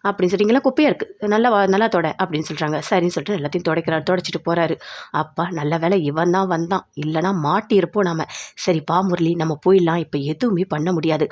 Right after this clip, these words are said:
அந்த பீரோவை நம்ம ஓப்பன் பண்ணவே முடியாது, ஏன்னா சாவி கிடைக்கல," அப்படின்னு சொல்லிட்டு போறாங்க. போயிட்டு யோசிக்கிறாங்க, "என்ன பண்ணலாம்? இங்க பாரு, எப்பவுமே ராகவ் வந்துட்டு அந்த டிராவை மூடி வைக்க மாட்டான், ஏதாவது ஒரு சான்ஸ் கிடைக்கும், அப்ப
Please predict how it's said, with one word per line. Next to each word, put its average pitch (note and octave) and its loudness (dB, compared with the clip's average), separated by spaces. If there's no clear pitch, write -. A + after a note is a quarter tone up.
அந்த F3 0
பீரோவை F#3+ 2
நம்ம D3+ 0
ஓப்பன் F#3+ 0
பண்ணவே D#3+ -2
முடியாது, D3+ -2
ஏன்னா D#3+ -4
சாவி F#3+ -4
கிடைக்கல," D#3 -2
அப்படின்னு F#3 -2
சொல்லிட்டு E3 -4
போறாங்க. D#3+ -2
போயிட்டு A#3+ 2
யோசிக்கிறாங்க, F#3+ 2
"என்ன E3+ 0
பண்ணலாம்? D#3+ -2
இங்க E3 2
பாரு, D3+ 0
எப்பவுமே D#3+ 0
ராகவ் F3 0
வந்துட்டு C#3+ -2
அந்த E3 0
டிராவை E3 0
மூடி F#3+ 2
வைக்க D#3 -2
மாட்டான், D#3 -4
ஏதாவது A#3+ 0
ஒரு E3 2
சான்ஸ் F3 -4
கிடைக்கும், D3+ -4
அப்ப D#3+ -6